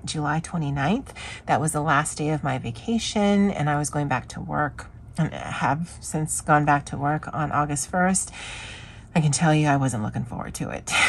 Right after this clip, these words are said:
<laughs> But I really like this page. I really like this book, and I look forward to coming in here again.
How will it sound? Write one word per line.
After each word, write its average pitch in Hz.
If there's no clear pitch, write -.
<laughs> 320
But 269
I 240
really 285
like 196
this 180
page. 147
I 151
really 190
like 165
this 135
book, 185
and 160
I 151
look 156
forward 151
to 175
coming 143
in 139
here 131
again. 208